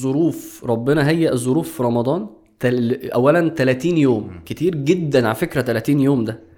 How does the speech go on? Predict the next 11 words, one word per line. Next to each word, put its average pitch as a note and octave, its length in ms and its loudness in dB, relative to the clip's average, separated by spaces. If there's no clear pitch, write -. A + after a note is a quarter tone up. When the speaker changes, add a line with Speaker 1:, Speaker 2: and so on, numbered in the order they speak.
Speaker 2:
مم. G2 100 -8
Speaker 1:
يعني G#2 160 0
مش A2+ 180 -4
أسبوع A#2+ 320 0
ولا D3 200 6
اتنين C#3+ 280 2
ولا C#3+ 160 4
ويك D3 220 0
إند، D3+ 140 0
تلاتين B2 520 -2
يوم. C3+ 400 2